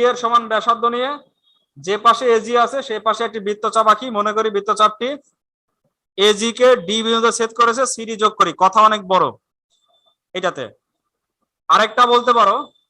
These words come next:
যেটা বইতে দেওয়া আছে, সি বিন্দুতে কোণ ওয়াই এর সমান করে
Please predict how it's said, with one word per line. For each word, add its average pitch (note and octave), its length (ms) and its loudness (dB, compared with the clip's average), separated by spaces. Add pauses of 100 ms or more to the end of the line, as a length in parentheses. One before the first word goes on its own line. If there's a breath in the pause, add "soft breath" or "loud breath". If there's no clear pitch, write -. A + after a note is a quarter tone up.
(1500)
যেটা G3 240 -2
বইতে G#3+ 260 0
দেওয়া A3 260 2
আছে, B3+ 160 -6 (180)
সি G#3+ 140 -12 (100)
বিন্দুতে A#3+ 420 2 (760)
কোণ A3 180 0 (100)
ওয়াই A3 240 4
এর A#3+ 140 0
সমান A#3+ 220 0 (120)
করে B3+ 160 2